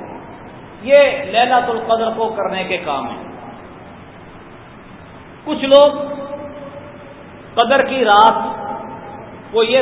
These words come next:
سمجھتے ہیں کہ بس ساری رات جاگنا ہے۔ اب جاگنے کے لیے وہ لڈو بھی کھیلتے ہیں اور کوئی ٹی وی بھی دیکھتے ہیں، اور کئی جاگنے کے لیے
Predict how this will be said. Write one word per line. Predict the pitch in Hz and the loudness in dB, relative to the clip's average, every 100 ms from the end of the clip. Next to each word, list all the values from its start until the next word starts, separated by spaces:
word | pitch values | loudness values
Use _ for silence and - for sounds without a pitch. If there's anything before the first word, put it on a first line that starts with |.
| - | 0
سمجھتے | 226 240 226 240 | -4 -6 -4 -4
ہیں | 240 | -6
کہ | 233 233 | -6 -6
بس | 233 226 - | -4 -6 -4
ساری | 196 247 247 | 0 0 0
رات | 196 196 - - - | -2 -2 -4 -8 0
جاگنا | 156 165 190 180 | 2 2 2 -2
ہے۔ | 110 - - - - - - - - - - - | -4 -8 -12 -14 -16 -16 -18 -18 -20 -20 -20 -6
اب | 180 170 | -6 -4
جاگنے | 175 196 196 233 214 | 0 2 2 -2 -4
کے | 226 | -6
لیے | 220 220 220 | -4 -4 -2
وہ | 214 214 214 - - - | -2 -4 -4 -8 -12 -12
لڈو | 170 - 220 | -8 -4 -4
بھی | 226 220 | -4 -6
کھیلتے | 202 202 196 214 185 | -6 -6 -6 -8 -8
ہیں | 175 - - - - - - - - - - - - - - - - - - 160 | -8 -10 -12 -14 -16 -18 -18 -18 -20 -20 -20 -20 -20 -20 -20 -20 -20 -20 -12 -2
اور | 180 190 - - - - - - - - - | 2 2 0 -8 -12 -14 -14 -16 -18 -18 -10
کوئی | 196 196 190 | -4 -4 -4
ٹی | 190 208 | -4 -2
وی | 226 233 | -2 -2
بھی | 233 202 | -4 -2
دیکھتے | 208 202 208 202 | -2 -4 -6 -4
ہیں، | 165 156 - - - - - - - - - | -4 -6 -10 -14 -16 -16 -16 -18 -18 -18 -4
اور | 175 175 | -4 -2
کئی | 202 226 175 | 0 0 2
جاگنے | 214 214 214 220 | 2 4 0 -4
کے | 214 | -4
لیے | 208 202 | -6 -2